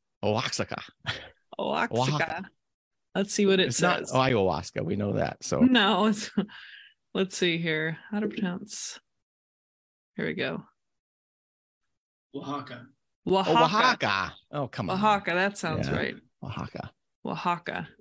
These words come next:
Speaker 1: Aren't
Speaker 2: Yeah.
Speaker 1: you, you, you're part Mexican, aren't you?
Speaker 2: Yeah. My mom
Speaker 1: Yeah.
Speaker 2: is, uh, Mexican. Her first language was Spanish. Um, my second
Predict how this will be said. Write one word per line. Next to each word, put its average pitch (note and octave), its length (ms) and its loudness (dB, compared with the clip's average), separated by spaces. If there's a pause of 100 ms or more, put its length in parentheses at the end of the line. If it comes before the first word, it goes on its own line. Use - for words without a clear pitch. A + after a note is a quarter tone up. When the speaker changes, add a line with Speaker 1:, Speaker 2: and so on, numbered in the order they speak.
(320)
Speaker 1:
Aren't C#4+ 220 2
Speaker 2:
Yeah. D4+ 100 8
Speaker 1:
you, A#3+ 80 0
you, F#3 360 0 (120)
you're G3+ 180 6
part D#3+ 280 4
Mexican, C3 520 0
aren't G2 200 -2
you? D#3 120 0
Speaker 2:
Yeah. C4 260 2 (200)
My A3 80 2
mom A#3 320 6
Speaker 1:
Yeah. A3+ 60 6
Speaker 2:
is, - 300 0 (320)
uh, F3 220 -2
Mexican. E3+ 500 -4
Her A3+ 120 6
first A3+ 260 2
language G3+ 480 4
was F3 140 0
Spanish. F3+ 720 2
Um, D#3+ 420 -4 (720)
my G3 200 2
second A3+ 440 2